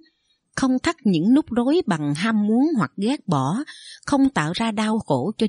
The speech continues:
chính mình. Mới đầu, trong lúc ngồi thiền, hầu hết thời gian quý vị thường phản ứng lại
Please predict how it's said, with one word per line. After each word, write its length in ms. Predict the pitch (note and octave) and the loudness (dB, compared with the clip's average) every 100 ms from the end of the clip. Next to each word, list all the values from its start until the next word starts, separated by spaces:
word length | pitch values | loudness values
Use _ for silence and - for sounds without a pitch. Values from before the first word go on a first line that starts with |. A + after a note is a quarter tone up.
| - | 0
chính 160 | A3+ D#4+ | 0 4
mình. 220 | A#3 C#3+ B2+ - _ _ _ _ _ _ _ - | 4 2 -2 -6 _ _ _ _ _ _ _ 0
Mới 280 | G3+ C4 | 2 2
đầu, 360 | C4+ D3+ C3+ B2+ - | 2 0 -2 -6 -4
trong 180 | A#3 G#3 | 0 2
lúc 120 | A3 - | 0 0
ngồi 200 | D#3+ D3+ | 0 0
thiền, 340 | - F3 D#3+ C#3+ - _ _ - | 0 2 2 0 -4 _ _ -2
hầu 160 | G3 F3+ | 0 2
hết 240 | F#3+ D#4+ - | 2 0 0
thời 220 | G3 E3+ | 0 2
gian 240 | A3 A#3+ | 0 0
quý 220 | A3+ C#4 C4+ | 2 2 4
vị 220 | E3 D#3+ - | 2 2 2
thường 240 | F#3 D#3+ | 2 2
phản 240 | D3+ D#3+ G3+ | 0 -2 -2
ứng 140 | A3+ C#4+ | 2 2
lại 300 | E4 E3+ C3+ | 2 0 -2